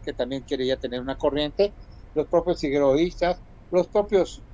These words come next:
o los pocos ya renecuaristas, la gente que está haciendo política a favor todavía del pri y muchos mini liderazgos que están en contra de lo que, de lo que hizo o de la gandalla, como le llaman algunos, de, de Alejandro Moreno Cárdenas.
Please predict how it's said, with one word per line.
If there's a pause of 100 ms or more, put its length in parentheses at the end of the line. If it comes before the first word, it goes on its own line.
o
los
pocos
ya
renecuaristas, (560)
la
gente
que
está
haciendo
política
a
favor
todavía
del
pri
y
muchos (300)
mini
liderazgos
que
están
en
contra
de
lo
que, (460)
de
lo
que
hizo
o
de
la
gandalla,
como
le
llaman
algunos,
de,
de
Alejandro
Moreno
Cárdenas.